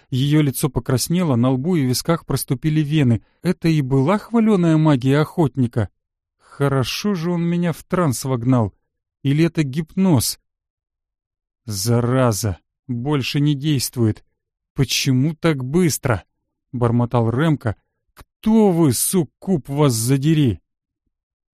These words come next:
Следующие события случились практически мгновенно, но для меня время замедлилось, и я почувствовал себя героем старинной игрушки моей молодости «Макс Пейн». Юля все-таки поборола паралич и вскочила на ноги.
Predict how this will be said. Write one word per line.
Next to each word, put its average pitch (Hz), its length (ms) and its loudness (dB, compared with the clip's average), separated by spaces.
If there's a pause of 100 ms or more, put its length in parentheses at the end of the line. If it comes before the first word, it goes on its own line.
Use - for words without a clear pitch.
Следующие 151 680 -2
события 147 580 -2
случились 165 580 -2
практически 165 600 -4
мгновенно, 156 760 0 (260)
но 143 160 2
для 139 180 2
меня 190 240 0
время 170 300 0
замедлилось, 175 760 0 (240)
и 143 80 -2
я 165 140 2
почувствовал 170 680 -2
себя 143 300 -2
героем 147 400 0
старинной 147 500 2
игрушки 151 380 -4
моей 156 200 0
молодости 165 640 -2 (180)
«Макс 151 420 -2
Пейн». 113 440 0 (520)
Юля 135 340 -4
все-таки - 380 -4
поборола 131 480 0
паралич 135 540 -2
и 143 100 -2
вскочила 147 500 -2
на 151 160 0
ноги. 107 300 -2